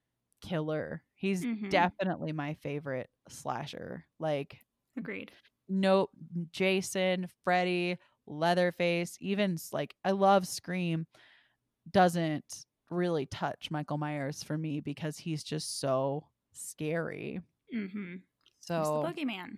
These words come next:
Speaker 1: Exactly. So, r-, I, now I haven't gotten into the later Halloween films, so I even feel like a bad Halloween film, though, he would still be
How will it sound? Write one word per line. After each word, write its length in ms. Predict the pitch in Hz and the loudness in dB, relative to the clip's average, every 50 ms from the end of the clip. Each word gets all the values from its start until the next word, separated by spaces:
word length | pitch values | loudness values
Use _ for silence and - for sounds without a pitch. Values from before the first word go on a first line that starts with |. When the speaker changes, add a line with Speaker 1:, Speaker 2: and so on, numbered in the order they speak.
| - _ | -12 _
Speaker 1:
Exactly. 840 | 190 190 175 175 170 - 196 180 165 160 160 - 156 147 143 143 147 160 | -4 -4 -4 -4 -2 2 4 4 4 2 0 -2 -4 -4 -2 -2 -4 -6
So, 420 | - - 165 160 151 151 156 156 - - - - - - - - - _ - | -6 -2 0 2 2 2 0 -2 -6 -12 -20 -20 -20 -20 -20 -20 -20 _ -16
r-, 100 | - - - _ _ _ _ _ _ | -16 -16 -16 _ _ _ _ _ _
I, 120 | 202 208 208 | 8 8 8
now 180 | 220 226 214 | 8 6 8
I 100 | - 208 | 8 8
haven't 320 | 214 233 233 226 294 269 247 | 8 8 6 6 6 2 4
gotten 280 | 233 220 214 196 185 - | 4 4 4 4 0 -2
into 460 | - 165 170 180 180 - - 190 185 | -2 -2 -2 -2 0 0 0 0 2
the 120 | 170 170 | 0 -2
later 560 | 151 143 156 156 156 160 165 165 170 170 - - _ _ | -2 -2 -2 -2 -2 -2 0 0 0 0 -2 -4 _ _
Halloween 580 | - - - 185 180 175 175 180 180 175 180 185 | -8 -2 0 0 2 2 0 0 0 0 -2 -4
films, 640 | - - 185 180 180 180 180 180 185 180 - - - - | -2 -2 -2 0 0 0 0 0 -2 -4 -6 -8 -12 -12
so 460 | - - 170 165 160 160 160 160 165 - - - - - - - _ _ | -8 -4 -2 0 0 0 0 -2 -4 -6 -12 -20 -20 -20 -20 -20 _ _
I 140 | 214 233 254 | 4 4 6
even 320 | 262 285 302 294 254 233 | 6 4 2 2 2 0
feel 160 | - 220 202 196 | 2 2 4 4
like 160 | 190 190 - | 4 2 0
a 60 | 170 165 | -2 -4
bad 360 | - - 127 131 131 147 165 | -2 -2 0 0 0 0 0
Halloween 540 | 160 160 156 160 165 156 160 160 160 160 165 | 0 0 0 0 0 -2 -2 -4 -4 -4 -6
film, 320 | - - 156 151 151 156 | -4 -4 -4 -4 -4 -4
though, 320 | 147 131 131 143 147 151 156 | -2 -2 0 0 0 0 -2
he 180 | 156 185 190 190 | -4 -4 -2 -2
would 180 | 190 190 175 | -2 -2 -2
still 340 | - - - 220 208 196 175 | -4 -4 0 2 2 2 2
be 280 | 165 - 160 156 147 | 0 -2 -4 -6 -6